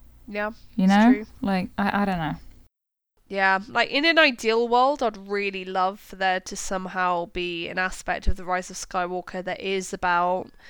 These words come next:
Speaker 1: Ben finding that reconciliation slash peace with Luke and Leia, because he doesn't have that in The Last Jedi at all.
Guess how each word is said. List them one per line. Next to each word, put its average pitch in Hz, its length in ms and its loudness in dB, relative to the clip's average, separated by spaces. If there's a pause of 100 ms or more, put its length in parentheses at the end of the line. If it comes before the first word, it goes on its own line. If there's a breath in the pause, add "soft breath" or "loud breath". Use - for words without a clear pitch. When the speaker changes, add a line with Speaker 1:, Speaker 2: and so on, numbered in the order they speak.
(580 soft breath)
Speaker 1:
Ben 185 420 4
finding 185 400 -4
that 185 220 -2
reconciliation 185 1200 -6
slash - 380 -8 (100)
peace 185 680 -12
with 180 560 -10 (100)
Luke 190 320 -6
and 190 100 -6
Leia, 202 440 -4 (460 soft breath)
because 220 280 -4
he 214 140 -8
doesn't 220 320 2
have 208 260 0
that 160 300 -4
in 190 100 -10
The 190 80 -6
Last 180 300 -2
Jedi 175 260 -2
at 170 160 -8
all. 208 380 -6